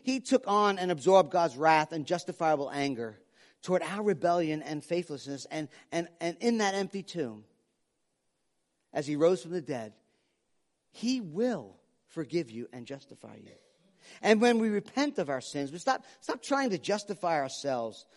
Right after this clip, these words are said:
and turn to God in faith, he will give us his Spirit.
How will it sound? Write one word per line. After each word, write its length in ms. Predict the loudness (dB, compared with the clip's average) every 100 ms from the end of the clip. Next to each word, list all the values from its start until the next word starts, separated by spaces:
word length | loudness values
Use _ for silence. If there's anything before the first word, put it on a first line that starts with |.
| -20 -4
and 220 | -2 -2
turn 560 | -4 -4 -2 0 -2 -8
to 120 | -12
God 360 | -4 0 2 0
in 260 | -4 -6 -8
faith, 520 | -8 -6 -6 -8 -18 -20 -20 _ _ _ _ _ _ _ _ _ _ _ _
he 100 | -2
will 120 | -2
give 220 | 0 -4 -4
us 200 | -8 -10
his 120 | -12
Spirit. 440 | -10 -10 -10 -12